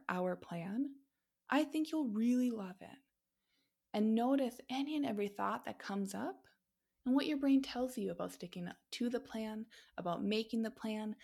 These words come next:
about following through with the plan, what the, uh,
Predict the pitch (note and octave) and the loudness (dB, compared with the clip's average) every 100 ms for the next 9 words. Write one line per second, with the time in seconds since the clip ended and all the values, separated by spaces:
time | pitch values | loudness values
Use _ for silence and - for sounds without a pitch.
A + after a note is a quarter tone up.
0 | - - F#3 F3 - F3 F3 F3 A3 A3+ | -18 -10 -6 -6 -4 -4 -2 -4 -2 0
1 | A#3 A#3 - G#3 G#3 A3 A3 - - _ | 0 -2 -8 -6 -4 -4 -8 -12 -20 _
2 | G3 F#3 G3 F#3+ - | -2 -2 -2 -8 -2